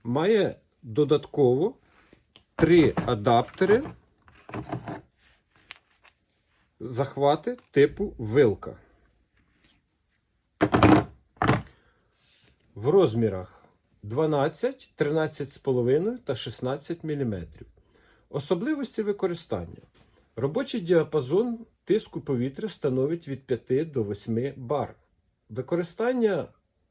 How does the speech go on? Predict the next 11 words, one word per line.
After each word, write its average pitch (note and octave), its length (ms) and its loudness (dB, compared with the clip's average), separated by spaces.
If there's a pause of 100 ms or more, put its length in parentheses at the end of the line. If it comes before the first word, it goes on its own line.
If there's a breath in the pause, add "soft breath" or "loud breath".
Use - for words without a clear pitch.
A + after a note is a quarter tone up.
пневмознімача C3+ 1000 -2
з - 180 -18
тиском D3+ 640 -4 (160)
понад D#3+ 540 0
вісім A2 500 -6
бар B2 360 -4 (100)
може G#2+ 360 -4
спричинити A2+ 760 -8
поломку G#2+ 600 -6
самого G#2+ 500 -8
пневмомолотка. A2 960 -8